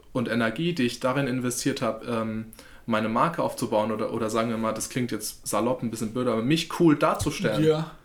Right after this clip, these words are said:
Speaker 1: das hat mir, ähm, geholfen, da zu stehen, wo ich jetzt bin.
Speaker 2: Okay, und meiner Meinung nach ist es so wichtig, also ich gl-, so ein bestes Beispiel ist es ja so diese Michaela Schäfer oder so, jetzt mal ganz übertrieben
Speaker 1: Ja.
Speaker 2: gesagt, aber die hat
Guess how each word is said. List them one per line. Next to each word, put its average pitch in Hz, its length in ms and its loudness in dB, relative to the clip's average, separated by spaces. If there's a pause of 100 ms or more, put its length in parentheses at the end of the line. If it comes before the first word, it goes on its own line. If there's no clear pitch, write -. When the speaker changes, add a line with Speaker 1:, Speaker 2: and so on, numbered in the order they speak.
(500)
Speaker 1:
das 170 240 2
hat 147 180 0
mir, 156 480 2
ähm, 123 280 2
geholfen, 156 680 2 (380)
da 123 140 4
zu - 100 -6
stehen, 135 260 0
wo 120 80 2
ich 117 100 -2
jetzt - 220 -4
bin. 104 220 -4 (240)
Speaker 2:
Okay, 127 320 -4 (100)
und 160 140 2
meiner 180 240 4
Meinung 156 260 2
nach 143 300 0
ist - 220 -6
es 135 320 -4 (100)
so 131 760 2
wichtig, 127 440 -4 (100)
also 143 360 0 (240)
ich - 220 -2
gl-, 165 180 0 (120)
so - 140 0
ein 147 100 2
bestes 160 360 -2
Beispiel 147 680 0 (340)
ist 135 160 -2
es 143 160 0
ja 143 120 4
so 139 140 -4
diese 135 260 -2
Michaela 135 480 2
Schäfer 151 380 0
oder 143 160 0
so, 151 320 2
jetzt 143 180 2
mal 151 80 6
ganz 175 240 2
übertrieben 165 580 2
Speaker 1:
Ja. 147 60 4
Speaker 2:
gesagt, 165 300 4
aber - 100 0
die 143 140 0
hat 160 100 -2